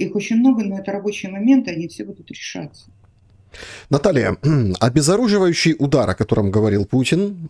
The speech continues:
Speaker 2: который якобы может появиться в доктрине Российской Федерации, это, наверное, что-то новое. Э,
Speaker 1: Да.
Speaker 2: м,
Speaker 1: Да.
Speaker 2: новое и такое, с прицелом на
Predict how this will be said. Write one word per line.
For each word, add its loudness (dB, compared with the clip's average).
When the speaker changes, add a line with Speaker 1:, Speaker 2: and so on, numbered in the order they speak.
Speaker 2:
который 0
якобы 0
может -2
появиться 0
в -10
доктрине -2
Российской -4
Федерации, 0
это, 2
наверное, 2
что-то 0
новое. 0
Э, -2
Speaker 1:
Да. -4
Speaker 2:
м, -4
Speaker 1:
Да. 0
Speaker 2:
новое 2
и 2
такое, 0
с -2
прицелом 2
на 2